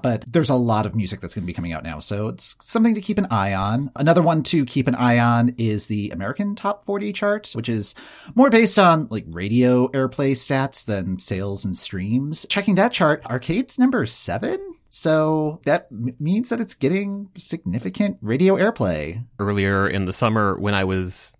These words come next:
Speaker 2: in South Carolina driving back towards the airport, midway through, "Oh, this is Arcade."
Speaker 1: Yeah. Yeah. And yeah, my husband stopped at a Dunkin' Donuts, uh, a couple weeks ago and was like, "Hey, Dunkin's on Dunkin' Radio." And I was like, "Oh,
Speaker 2: Yes.
Speaker 1: good for him." In terms of actual Eurovision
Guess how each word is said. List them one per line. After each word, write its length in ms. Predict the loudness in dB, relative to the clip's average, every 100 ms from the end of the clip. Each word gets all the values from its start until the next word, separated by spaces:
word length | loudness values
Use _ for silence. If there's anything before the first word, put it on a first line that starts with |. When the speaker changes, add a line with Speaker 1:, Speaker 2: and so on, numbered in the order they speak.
| _
Speaker 2:
in 460 | -2 2 2 0 -4 -10
South 320 | 0 0 2
Carolina 720 | 0 2 2 4 2 2 0 -6 -4
driving 380 | 0 2 0 0
back 260 | 0 0 _ _
towards 380 | -10 -4 -4 -4
the 160 | -10 -2
airport, 440 | -2 0 -4 -4
midway 300 | -2 2 4
through, 140 | 4 4 4
"Oh, 80 | 4
this 160 | 4
is 80 | 2
Arcade." 480 | 2 4 2 2 -4 _ _
Speaker 1:
Yeah. 240 | 4 4 -2 _ -2
Yeah. 240 | 0 2 -2 -2
And 420 | 0 2 4 2 2
yeah, 140 | 4
my 80 | 4
husband 540 | 4 2 4 6 4 2 -6
stopped 380 | -6 0 0
at 100 | 2
a 180 | 0 0 0
Dunkin' 260 | -2 -2
Donuts, 560 | 0 0 0 -2 -6 -4
uh, 160 | -2 -4
a 60 | -4
couple 200 | -6 -4
weeks 220 | -4 -2
ago 240 | 0 0
and 80 | 0
was 140 | -2 0
like, 140 | -2 -4 0
"Hey, 260 | 4 6
Dunkin's 380 | 6 6 4 6
on 140 | 4 6
Dunkin' 280 | 4 4
Radio." 560 | 4 4 4 2 0 -2
And 80 | 2
I 40 |
was 100 | 4
like, 60 | 4
"Oh, 220 | 4 4
Speaker 2:
Yes. 420 | 4 2 0 -2 0
Speaker 1:
good 160 | 2
for 100 | 4
him." 420 | 6 6 4 2 -2
In 80 |
terms 240 | -2 0 0
of 260 | 2 0 -2
actual 640 | -8 -6 -4 -2 -4 -6
Eurovision 800 | -10 -8 -6 -6 -6 -4 -4